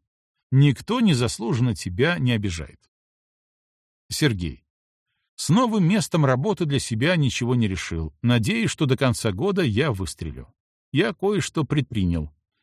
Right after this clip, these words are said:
Если нет, то там видно будет. Но психология при любых раскладах нужна. Литвак. У тебя есть возможность там ещё расти.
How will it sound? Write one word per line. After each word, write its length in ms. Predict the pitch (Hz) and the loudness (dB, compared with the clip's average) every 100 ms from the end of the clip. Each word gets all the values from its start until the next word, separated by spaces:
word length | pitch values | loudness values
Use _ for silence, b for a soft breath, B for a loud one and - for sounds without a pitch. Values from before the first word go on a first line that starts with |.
| _ _ - | _ _ -4
Если 500 | 107 202 175 - 135 | 2 2 2 0 0
нет, 440 | 120 233 233 - | 2 0 -2 -6
то 160 | - - | -6 -6
там 240 | 147 185 | -2 0
видно 320 | 120 107 95 90 | 2 2 0 -2
будет. 400 | 85 73 71 _ _ _ - | -4 -6 -10 _ _ _ 2
Но 180 | 147 147 | 2 2
психология 760 | - 123 104 104 220 165 180 | -2 -4 -2 -2 -2 0 0
при 160 | 143 147 | 0 0
любых 400 | 110 95 143 - | 0 0 0 0
раскладах 600 | 123 - 101 90 85 - | -4 -4 -4 -4 -6 -6
нужна. 400 | 90 82 67 - _ _ _ _ _ _ _ _ _ _ _ | -8 -8 -12 -14 _ _ _ _ _ _ _ _ _ _ _
Литвак. 440 | 127 117 98 78 - _ _ _ _ _ _ _ - | 0 0 0 -6 -10 _ _ _ _ _ _ _ 0
У 140 | 156 | 2
тебя 280 | - 135 170 | 2 2 2
есть 360 | 180 247 220 | 0 -2 -4
возможность 680 | 160 123 170 180 143 147 - _ | -2 0 0 0 0 -2 -4 _
там 240 | 160 139 | 0 2
ещё 280 | 123 - 120 | 0 -2 -2
расти. 380 | 95 - - | -4 -8 -14